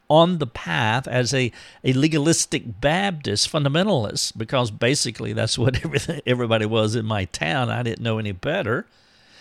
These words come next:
And so that is what I became. But as I continued to interact with the Bible, I began to change,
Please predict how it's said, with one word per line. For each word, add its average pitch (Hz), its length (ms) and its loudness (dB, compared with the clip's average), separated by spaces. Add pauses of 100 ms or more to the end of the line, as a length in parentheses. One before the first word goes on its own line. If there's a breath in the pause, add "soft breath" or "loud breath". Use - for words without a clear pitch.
(140 soft breath)
And 135 140 2
so 151 140 6
that 135 200 6
is 127 160 4
what 127 160 4
I 120 120 2
became. 120 840 -6 (500 soft breath)
But 160 160 8
as 156 140 8
I 151 100 8
continued 175 600 2
to 139 200 0
interact 143 600 2
with 127 160 2
the 117 80 0
Bible, 156 640 2
I 127 80 2
began 127 400 0
to 120 140 -2
change, 156 640 -2